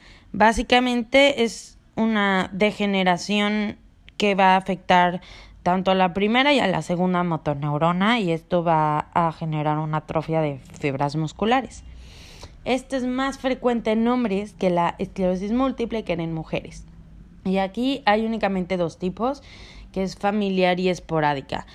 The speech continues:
La familiar, pues, es de herencia autosómica dominante,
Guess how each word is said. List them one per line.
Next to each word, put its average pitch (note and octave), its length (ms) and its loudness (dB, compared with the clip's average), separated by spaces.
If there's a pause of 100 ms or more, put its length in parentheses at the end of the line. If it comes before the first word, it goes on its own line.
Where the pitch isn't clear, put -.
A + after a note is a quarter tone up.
(220)
La F#3+ 180 2
familiar, C4+ 800 0
pues, A3+ 380 2
es G#3 120 0
de F#3+ 100 2
herencia F3+ 300 0
autosómica F3 640 0
dominante, A3+ 760 0